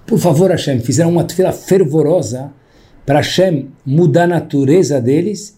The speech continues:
e que eles pudessem ter filhos, no caso, que a gente sabe, Yaakov e Esav.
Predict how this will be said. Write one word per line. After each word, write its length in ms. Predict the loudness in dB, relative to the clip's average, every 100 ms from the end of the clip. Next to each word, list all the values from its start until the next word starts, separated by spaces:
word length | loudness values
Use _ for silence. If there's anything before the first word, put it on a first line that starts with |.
| -10
e 40 |
que 100 | -4
eles 140 | -2
pudessem 440 | -2 -2 -2 0 -2
ter 460 | 0 0 0 -4 -10 -6
filhos, 380 | -2 0 0 -2
no 100 | -2
caso, 500 | 0 0 0 -4 -6 -16 _ -6
que 80 | -2
a 40 |
gente 140 | 0
sabe, 260 | 0 0 0
Yaakov 480 | 0 -2 -4 -6 -6 -8
e 100 | -4
Esav. 320 | -4 -6 -14